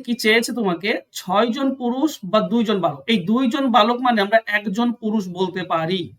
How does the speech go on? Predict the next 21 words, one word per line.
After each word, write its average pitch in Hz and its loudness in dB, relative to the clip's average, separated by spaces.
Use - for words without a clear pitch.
কারণ 214 4
এই 254 4
হিসেবে 233 0
আমরা 214 2
দেখছি 175 -4
তিনজন 208 0
পুরুষ 214 -2
আর 214 -4
ছয়জন 196 0
বালক 196 2
সমান, 226 4
তাহলে 202 0
দুইজন 233 2
বালক 214 2
মানে 240 -2
একজন 202 0
পুরুষ, 143 -8
তাহলে 202 2
ছয়জন 226 2
আর 247 4
একজন 226 -2